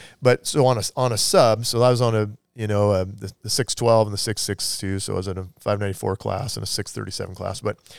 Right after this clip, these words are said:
you had three types of nuclear trained enlisted guys. So you had the mechanics, the electricians,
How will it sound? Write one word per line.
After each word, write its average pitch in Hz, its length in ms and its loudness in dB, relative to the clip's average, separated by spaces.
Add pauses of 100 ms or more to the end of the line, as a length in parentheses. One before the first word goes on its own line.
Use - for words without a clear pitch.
(420)
you 147 180 2
had 147 180 6
three 147 300 -2
types 135 460 2
of 107 200 0
nuclear 107 540 0
trained 107 720 0
enlisted 101 560 -4
guys. 90 460 -8 (220)
So - 120 -10
you 104 140 -4
had 101 160 0
the 98 40 -10
mechanics, - 600 -2 (180)
the 104 60 -10
electricians, 107 800 -2